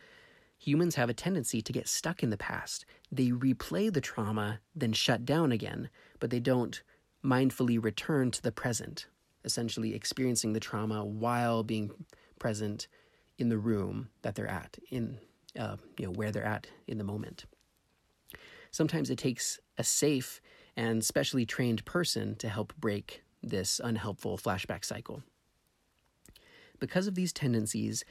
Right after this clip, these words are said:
it is possible for humans to develop symptoms of mental illness, which we call P T S D if related to an isolated trauma, or anxiety and depression if due to a buildup of smaller traumas, as seen here. And this chart we're looking at is a bunch of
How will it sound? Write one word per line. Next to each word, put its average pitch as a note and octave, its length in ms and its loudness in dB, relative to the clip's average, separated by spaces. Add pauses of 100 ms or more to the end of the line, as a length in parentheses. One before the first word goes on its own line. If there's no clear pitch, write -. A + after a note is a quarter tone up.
(220)
it A#2 80 0
is A#2 100 0
possible F3 460 -2
for E3+ 100 -4
humans C3+ 400 2
to - 100 -6
develop A#2+ 440 -2
symptoms A2+ 440 -2
of A2+ 120 -4
mental A2 320 -2
illness, - 500 0
which - 240 -4
we D#3+ 80 -2
call G#2+ 380 -4
P - 180 -2
T - 180 -2
S A2+ 140 -2
D B2+ 440 -2 (280)
if - 140 -6
related A#2+ 460 2
to A#2 180 0
an A2 100 0
isolated G2+ 800 -2 (360)
trauma, G#2+ 460 -2 (420)
or B2 460 4
anxiety A2+ 540 2
and G#2 100 -2
depression - 720 -4
if B2 160 -6
due B2 160 2
to A2+ 160 -4
a G#2+ 40 -2
buildup A#2+ 540 0 (100)
of C3 100 -8
smaller G#2+ 340 -2
traumas, G2 500 -4 (340)
as A#2 160 0
seen A2+ 260 2
here. C3 340 -6 (440)
And C3 120 4
this E3 140 4
chart C3 240 2
we're A#2+ 100 2
looking A2+ 300 2
at G#2+ 260 0
is A2 140 -2
a A2+ 60 2
bunch B2+ 340 2
of G#2 200 0